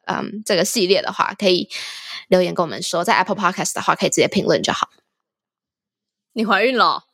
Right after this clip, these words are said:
Speaker 1: 没有啦。
Speaker 2: 哦，<laughs> 我想说妈妈什么意思？
Speaker 1: <laughs> 你不会在节目上就在这里跟大家讲。
Speaker 2: 哦。
Speaker 1: 我先告诉你。
Speaker 2: 哦，OK，对啊，我想说，what？我没有听说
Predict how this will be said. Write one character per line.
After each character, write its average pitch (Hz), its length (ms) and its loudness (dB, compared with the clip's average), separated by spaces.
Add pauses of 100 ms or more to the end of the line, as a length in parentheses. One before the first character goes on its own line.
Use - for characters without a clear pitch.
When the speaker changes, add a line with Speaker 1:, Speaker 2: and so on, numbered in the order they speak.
(280)
Speaker 1:
没 240 180 0
有 285 220 6
啦。 233 280 6
Speaker 2:
哦， - 600 -2
<laughs> 339 80 4
我 359 1120 -2
想 302 100 2
说 370 220 -2
妈 349 180 4
妈 339 300 2
什 403 160 -4
么 277 80 0
意 311 100 4
思？ 415 140 6
Speaker 1:
<laughs> - 0 -
你 311 80 -2
不 311 60 2
会 359 160 2
在 381 100 6
节 415 340 0
目 403 200 2
上 370 200 2 (300)
就 381 160 -2
在 330 140 2
这 330 160 0
里 277 100 -2
跟 277 140 4
大 349 120 0
家 349 160 2 (120)
讲。 277 280 2 (440)
Speaker 2:
哦。 - 160 6
Speaker 1:
我 403 640 2
先 - 160 0 (100)
告 359 200 6
诉 349 260 4
你。 311 180 2 (520)
Speaker 2:
哦， 208 180 2
OK， - 200 2
对 440 100 4
啊， 494 300 2 (120)
我 508 80 4
想 440 140 -2
说， 381 100 2
what？ 622 1800 0
我 381 40 6
没 359 80 4
有 339 120 2
听 392 220 2
说 415 160 0